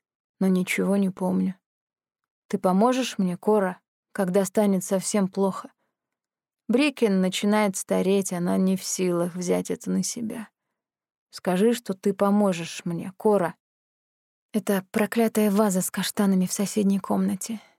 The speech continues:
Один за другим я складывала их там, эти бессмысленные противоречия. Не слишком много, не слишком мало. Теперь ещё одно.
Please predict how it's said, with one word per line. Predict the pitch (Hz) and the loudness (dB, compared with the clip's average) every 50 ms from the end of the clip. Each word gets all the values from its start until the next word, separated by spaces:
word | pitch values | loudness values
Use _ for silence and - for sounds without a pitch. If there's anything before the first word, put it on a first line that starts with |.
| _ - | _ 0
Один | - 240 233 277 294 277 | 0 2 4 4 4 4
за | 247 254 | 4 4
другим | 220 254 254 240 233 285 311 | 4 4 2 4 4 4 4
я | 285 254 226 | 4 4 2
складывала | - - 247 240 240 220 240 226 226 226 226 | 2 2 0 2 2 2 2 2 4 4 2
их | 226 - - | 2 0 -4
там, | _ - 285 311 285 233 196 - _ - - - _ _ _ _ _ _ _ | _ 0 2 4 4 2 2 0 _ -20 -20 -20 _ _ _ _ _ _ _
эти | - 208 196 - 214 208 202 190 170 - _ - | -2 -2 -2 0 0 0 0 0 -2 -6 _ -2
бессмысленные | 202 208 214 - - - 233 240 233 - - 214 208 202 202 | 0 0 0 0 2 2 2 2 2 0 0 0 2 2 0
противоречия. | - 208 208 - - 202 208 208 220 233 240 233 - - 226 208 196 _ _ _ _ _ _ _ _ _ _ _ _ _ - | 0 -2 -4 -2 0 0 0 2 2 2 2 0 -2 -4 -4 -6 -6 _ _ _ _ _ _ _ _ _ _ _ _ _ 2
Не | 220 226 | 2 2
слишком | - - 269 277 262 - - 220 202 | 4 2 2 0 0 0 0 2 2
много, | 196 196 190 208 240 277 285 262 262 254 | 4 4 4 4 4 4 4 4 2 2
не | 233 202 185 | 2 2 0
слишком | 185 - - 190 208 202 - - - 202 | -2 -2 -2 -2 -2 -2 -4 -6 -4 -2
мало. | 196 185 170 170 - - 202 220 - - _ _ _ _ _ _ _ _ _ _ _ _ _ _ | 0 0 0 -2 -4 -6 -10 -12 -14 -16 _ _ _ _ _ _ _ _ _ _ _ _ _ _
Теперь | - - - - 202 190 185 | -12 -12 -4 0 0 0 0
ещё | 180 190 196 - - - 190 196 | 0 0 0 0 -2 -2 -4 -4
одно. | - 196 185 190 220 240 233 | -6 -6 -4 -4 -6 -6 -8